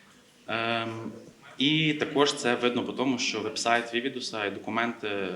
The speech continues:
активно читають, так? Є активні відвідувачі. Для чого Vividus не підходить? Це не функціональне тестування, тобто performance testing, якийсь там scalability, reliability testing. Це не для того, для unit component тестування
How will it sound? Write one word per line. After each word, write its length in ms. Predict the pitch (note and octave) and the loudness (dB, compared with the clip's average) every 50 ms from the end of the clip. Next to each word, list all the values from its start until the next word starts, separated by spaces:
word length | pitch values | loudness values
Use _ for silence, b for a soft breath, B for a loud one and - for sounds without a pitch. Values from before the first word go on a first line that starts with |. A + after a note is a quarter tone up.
| - - | -8 -10
активно 680 | - - - - A2+ A2 A2 A2+ G#2+ G#2+ G#2 G2+ G2 G2 | -12 -12 -2 -2 -2 -2 -2 -6 -8 -8 -8 -8 -4 -4
читають, 840 | - - G2+ - - G2 G2 G2 F#2+ F2+ F#2 F2 - - - - - - - - | -4 -4 -4 -4 -4 -2 -2 -2 -2 -4 -8 -10 -10 -12 -14 -14 -14 -18 -18 -10
так? 140 | - A#2+ B2 - - - - - F#2+ | -8 -8 -8 -8 -14 -20 -18 -10 -6
Є 140 | G2 G#2 | -6 -4
активні 360 | - - G2 - G#2+ G#2 G2+ F#2+ | -6 -6 -4 -4 -4 -2 -2 -6
відвідувачі. 640 | F#2 F2+ F2+ F2 - D#2+ E2+ - - - - - B B B B B B B B - | -6 -6 -6 -6 -6 -6 -6 -6 -6 -6 -8 -18 B B B B B B B B -8
Для 100 | - A2 | -6 -2
чого 280 | - - D3 C#3+ C#3 | 2 4 4 4 4
Vividus 540 | B2 C3 C3 C3 A#2+ A#2+ A#2+ - - - A2 | 4 2 0 0 -2 -2 -4 -4 -4 -4 0
не 180 | A#2+ A#2+ C#3 E3 | 2 2 2 2
підходить? 600 | E3 F3 - - - - D#3 D#3+ D#3 D#3 D3+ - | 0 -2 -6 -4 -4 -2 -2 -2 -2 -4 -6 -8
Це 480 | - - - - A#2 A2+ A#2 A2 - F2+ | -12 -12 -4 0 2 2 2 2 -2 -4
не 260 | F#2+ A2 A#2 B2 C3 | -6 -2 0 0 0
функціональне 560 | B2+ - B2 A2+ A2+ - A#2+ A#2 G#2+ G#2+ G#2 G2+ | 0 -2 -4 -4 -4 -8 -4 -2 -2 -2 -2 -4
тестування, 540 | - G2+ - - G#2+ A2+ C3 D#3+ D#3+ C#3+ | -4 -6 -6 -4 0 0 2 2 2 -2
тобто 300 | B2 G2 - - - - | -4 -4 -10 -10 -8 -8
performance 420 | G#2 - - C#3 C#3+ C#3 B2 - - | -8 -2 0 2 2 2 0 0 0
testing, 260 | A#2+ A#2 A2+ - - | 0 -2 -2 -2 -8
якийсь 240 | G#2+ G2 F#2 G2+ F#2+ | -10 -10 -10 -10 -12
там 180 | - - G2 G2 | -8 -8 -8 -8
scalability, 760 | G2 - - G#2+ G2+ G2+ - B2+ C3+ C3+ B2 B2 - G#2+ F#2+ | -8 -4 -2 -2 -2 -2 -2 -2 -2 -2 -4 -6 -6 -4 -4
reliability 600 | F#2+ G2 F#2+ F#2 F#2+ B2+ C#3 C3 B2 - - - | -2 -2 -2 -4 -2 -2 -2 -2 -4 -6 -8 -4
testing. 440 | - A2+ A2 - - - G2+ F#2+ F#2+ - B B B B B B B B B B B - - | -2 -2 -2 -2 -4 -8 -8 -8 -8 -10 B B B B B B B B B B B -20 -16
Це 220 | - - A#2+ A2+ A2+ | -4 0 0 0 2
не 220 | A2 A2+ A2+ A2+ | 2 0 0 0
для 140 | A2 - G2+ | 0 -2 -4
того, 520 | - - D#3+ F3 E3 F3+ F#3 F#3 - B B B B B B B B - | 0 2 2 2 2 0 -4 -4 -6 B B B B B B B B -12
для 180 | A#2+ A2 A2 A2 | -6 0 0 2
unit 420 | G#2+ G#2+ B2+ C3+ C3 B2 A#2 - | 2 2 2 2 2 2 2 0
component 460 | - G#2 G2+ G2+ C#3+ D#3 D#3+ D#3 D3+ | -4 -6 -2 0 0 0 0 0 -4
тестування 680 | D3+ D3 - - - C3+ C#3 C#3 C#3 C#3 C3 B2+ B2+ B2+ | -4 -8 -8 -6 -4 -2 0 2 2 2 2 0 0 -2